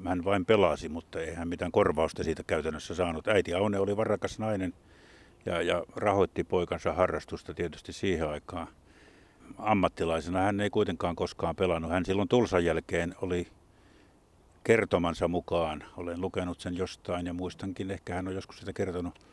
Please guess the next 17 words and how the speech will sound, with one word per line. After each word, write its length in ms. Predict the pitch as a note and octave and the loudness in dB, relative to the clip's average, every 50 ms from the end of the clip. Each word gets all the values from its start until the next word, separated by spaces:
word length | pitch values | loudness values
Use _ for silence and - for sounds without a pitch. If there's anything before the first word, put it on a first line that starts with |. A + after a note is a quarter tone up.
| - - - - _ _ _ _ _ - - - - - - - | -20 -20 -20 -20 _ _ _ _ _ -20 -20 -20 -20 -20 -14 -10
silloin, 180 | - F2 F2+ E2+ | -8 -8 -8 -6
kun 120 | - F2+ | -6 -6
olen 80 | F2 F2 | -4 -4
ollut 200 | F2 F2+ - - | -4 -6 -2 2
paikallakin, 640 | G#2+ G2+ F#2+ - F2 E2 E2 D#2+ - F#2+ E2+ E2+ | 4 4 4 4 0 -2 -2 -4 -6 -6 -6 -4
niin 280 | F2 F2 E2+ E2+ F2 - - | -4 -4 -6 -8 -8 -8 -6
hän 140 | G#2 G2 | -4 -4
oli 220 | F#2+ F#2+ F#2+ F#2 F#2+ | -2 0 0 0 2
aikeissa 600 | G2+ A2+ A2+ F#2+ - - F2+ E2+ - - G2 F#2+ - - | 4 4 4 4 2 0 0 0 2 2 2 2 2 2
aloittaa 540 | B2+ C3+ C3+ A2+ F#2+ - - - F2+ F2 E2+ | 4 6 8 8 6 6 4 4 4 6 4
ammattilaisuran, 720 | E2+ D#2+ D#2+ - - E2 E2 D#2+ - - E2+ F2 E2 D#2+ | 2 2 0 -2 -2 0 0 0 -2 0 0 0 0 0
että 160 | E2 - - E2+ | -2 -6 -8 -2
tulla 240 | - A2 G#2 G2 - - | 0 0 2 2 2 4
käymään 420 | A#2+ B2 A2 F2+ F2 F2 E2+ E2+ | 6 6 6 6 4 2 2 2
vaan 140 | F#2+ F#2+ F2+ | 0 0 0
Suomessa 580 | - C3+ B2+ G2+ D#2+ D#2+ - - - - - - - _ - - - - - - - - - | 4 6 6 6 4 2 -4 -8 -10 -12 -12 -14 -16 _ -20 -20 -20 -20 -20 -20 -20 -18 -2
ja 140 | - F#2 F2 | 0 0 0